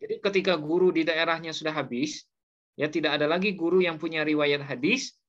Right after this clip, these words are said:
maka mereka merantau ke kampung lain atau ke da-, ke daerah lain,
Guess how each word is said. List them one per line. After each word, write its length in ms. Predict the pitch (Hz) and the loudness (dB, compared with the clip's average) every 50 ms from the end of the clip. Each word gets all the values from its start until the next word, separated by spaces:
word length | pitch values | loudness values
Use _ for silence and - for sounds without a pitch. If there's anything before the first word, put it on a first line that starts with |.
| _ _ _ _ _ | _ _ _ _ _
maka 240 | 147 143 139 185 | -6 -4 -2 -2
mereka 480 | 196 196 185 180 165 190 180 180 175 - - _ _ _ _ _ | -2 0 0 -2 0 0 -2 -2 -2 -6 -14 _ _ _ _ _
merantau 640 | - 139 151 160 180 214 254 277 269 - 233 220 196 | -14 -6 -2 0 2 2 0 -2 -2 0 0 0 0
ke 80 | - 185 | -2 0
kampung 400 | 190 185 175 165 151 180 170 156 | 0 0 0 0 -2 -4 -2 -2
lain 240 | 131 123 135 147 160 | -2 -2 -2 -4 -4
atau 160 | 151 156 170 | -4 -4 -4
ke 160 | 151 165 156 | -2 -2 0
da-, 320 | 151 151 151 - - - | 0 0 -2 -2 -6 -6
ke 160 | - 160 151 147 | -2 -2 0 0
daerah 400 | 139 143 143 143 139 139 139 143 | 0 0 0 0 0 -2 -2 -4
lain, 560 | 143 127 117 117 139 180 233 302 302 302 | -4 -4 -4 -2 -2 -2 -2 -4 -6 -10